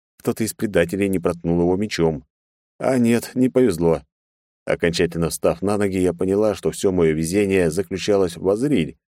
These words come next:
которая, потеряв со мной связь, тотчас кинулась на помощь и сейчас отгоняла в сторону слишком любопытных людей.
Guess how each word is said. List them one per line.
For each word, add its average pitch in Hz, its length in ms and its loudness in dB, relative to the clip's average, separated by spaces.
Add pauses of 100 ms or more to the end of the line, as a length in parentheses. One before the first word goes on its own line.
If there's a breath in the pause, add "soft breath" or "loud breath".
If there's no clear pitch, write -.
(180)
которая, 120 600 0 (100)
потеряв 110 380 0
со 82 120 -2
мной 80 160 0
связь, 104 500 -2
тотчас 135 420 -2
кинулась 90 420 -2
на 120 100 -2
помощь 76 420 -2 (400)
и 127 100 -2
сейчас 127 460 -2
отгоняла 82 460 2
в - 40 -8
сторону 104 400 2
слишком 90 460 -2
любопытных 82 540 -4
людей. 110 420 0